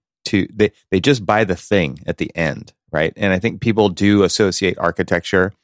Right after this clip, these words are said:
with being a thing at the end that either works or doesn't, is beautiful, is not,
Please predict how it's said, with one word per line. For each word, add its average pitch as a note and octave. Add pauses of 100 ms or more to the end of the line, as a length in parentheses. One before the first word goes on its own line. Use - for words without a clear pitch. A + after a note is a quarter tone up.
(220)
with F2+
being E2+
a D#2+
thing E2 (520)
at F2+
the G2+
end F#2
that F#2 (160)
either G2
works A2
or E2
doesn't, A2
is E2
beautiful, G2+
is F2
not, G2